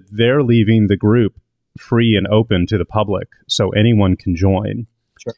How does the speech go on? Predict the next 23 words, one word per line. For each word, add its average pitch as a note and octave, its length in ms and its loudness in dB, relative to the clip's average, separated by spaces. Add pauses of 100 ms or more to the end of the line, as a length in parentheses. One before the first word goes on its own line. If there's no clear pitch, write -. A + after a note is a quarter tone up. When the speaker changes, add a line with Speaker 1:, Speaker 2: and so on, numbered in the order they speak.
(320)
Speaker 1:
And G#2 400 0
they're G#2 80 0
using A#2 360 2
that G2+ 140 2
as F#2 120 -2
an G2 100 2
interaction G2 640 0
point F2 380 -8
and F#2+ 120 -2
an F2+ 80 0
introduction G2+ 640 -2
point, G2 240 -14
right? A2+ 300 -2
So G2+ 500 -2 (380)
the G#2 80 0
door's A#2+ 320 0
wide B2 180 0
open. G#2+ 320 0
Anybody A#2 340 0
can A2 200 -4
join G2+ 200 -2
this G2 140 -8
group, F#2+ 300 -10